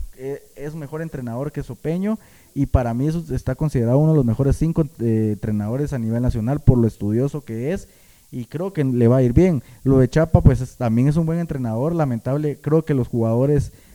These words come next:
de Guastatoya por ahí no le quedaron a deber. Eh, se habla de temas de indisciplina, de Zapata, de Kevin Morales y que po-, y que por eso dejan el equipo,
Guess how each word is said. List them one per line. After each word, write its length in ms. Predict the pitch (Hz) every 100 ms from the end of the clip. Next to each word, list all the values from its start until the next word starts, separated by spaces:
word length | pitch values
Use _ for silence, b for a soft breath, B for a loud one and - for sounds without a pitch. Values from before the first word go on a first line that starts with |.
| b
de 80 | 120
Guastatoya 640 | 117 113 113 - 127 147
por 200 | 131 123
ahí 360 | 110 120 139 127
no 600 | 120 127 135 120 107 98 98
le 180 | 117 -
quedaron 340 | 127 151 156
a 80 | 123
deber. 440 | 110 123 175 175 b b b
Eh, 340 | 123 117 113 110
se 160 | - 127
habla 200 | 143 127
de 60 |
temas 240 | - 143 131
de 60 |
indisciplina, 560 | 113 101 - 139 151 135
de 80 | 110
Zapata, 600 | 104 - 147 156 139 139 b b -
de 360 | 113 110 107 -
Kevin 260 | 127 127
Morales 400 | 113 123 156 151
y 60 | 127
que 120 | 117
po-, 160 | - -
y 140 | 123
que 160 | - 113
por 240 | - 104
eso 180 | 143 175
dejan 300 | 143 151 139
el 100 | 113
equipo, 440 | 104 160 180 220